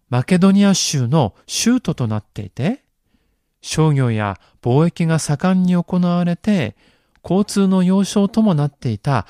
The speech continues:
大きな町でした。そこには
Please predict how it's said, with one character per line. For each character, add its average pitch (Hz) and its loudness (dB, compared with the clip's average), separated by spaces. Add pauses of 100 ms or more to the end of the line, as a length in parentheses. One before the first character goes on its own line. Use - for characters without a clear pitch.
(160)
大 240 -2
き - -2
な 127 -2
町 98 -8
で 110 -10
し - -14
た。 - -20 (1800)
そ - -18
こ 131 -4
に 110 -4
は 127 -4